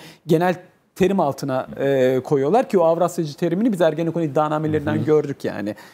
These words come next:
Speaker 1: Çok fazla senin ne
Speaker 2: Doğru.
Speaker 1: demek istediğini biz anlayabiliyoruz. Sonuçta Fethullahçılar aslında yarım kalmış işlerini tamamlamak istiyorlar.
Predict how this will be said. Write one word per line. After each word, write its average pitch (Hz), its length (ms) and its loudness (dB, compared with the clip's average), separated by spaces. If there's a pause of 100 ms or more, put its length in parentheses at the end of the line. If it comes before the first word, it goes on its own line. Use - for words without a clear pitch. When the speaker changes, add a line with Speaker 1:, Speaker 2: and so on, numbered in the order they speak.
(160)
Speaker 1:
Çok 160 180 -2
fazla 147 240 0
senin 151 180 -4
ne 165 60 2
Speaker 2:
Doğru. 165 80 2
Speaker 1:
demek 160 180 0
istediğini 160 360 -4
biz 143 160 -8
anlayabiliyoruz. 175 720 -2 (320)
Sonuçta 285 560 -2
Fethullahçılar 151 600 -4
aslında 254 460 -2
yarım 180 300 2
kalmış 175 420 -4
işlerini 151 300 -6
tamamlamak 98 500 -8
istiyorlar. - 460 -12